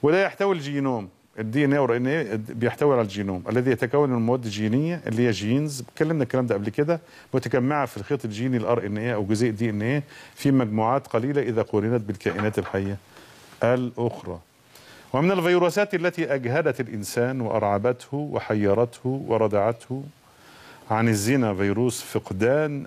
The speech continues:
المناعة المكتسبة اللي هو ال اتش اي في.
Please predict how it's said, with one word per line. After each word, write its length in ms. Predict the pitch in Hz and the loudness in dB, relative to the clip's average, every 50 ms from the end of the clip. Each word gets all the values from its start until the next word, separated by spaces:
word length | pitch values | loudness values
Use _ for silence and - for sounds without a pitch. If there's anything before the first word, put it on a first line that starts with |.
| - - | -8 -8
المناعة 680 | 101 95 95 98 98 101 107 113 113 107 107 107 104 - - | -6 -6 -4 -4 -2 0 0 0 2 2 2 0 -2 -4 -6
المكتسبة 680 | 92 92 90 - - - 123 117 - 139 139 143 139 - - - - - - - - - | -6 -6 -8 -6 -4 -2 -2 -2 -2 -2 -4 -4 -6 -8 -12 -18 -20 -20 -20 -10 -4 0
اللي 100 | 101 104 | 2 4
هو 100 | 107 110 | 4 2
ال 140 | 107 - | 2 0
اتش 220 | 147 147 - - 123 | -2 -2 -2 -2 0
اي 200 | 98 104 98 92 | 0 0 0 0
في. 340 | 90 98 107 120 147 160 | 0 2 2 2 2 2